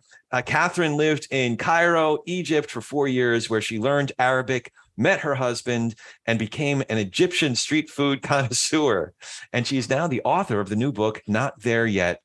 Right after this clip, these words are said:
Living Through Egypt, Love, and Uncertainty.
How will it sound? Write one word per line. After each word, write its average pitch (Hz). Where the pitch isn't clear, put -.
Living 110
Through 98
Egypt, 113
Love, 92
and 90
Uncertainty. 90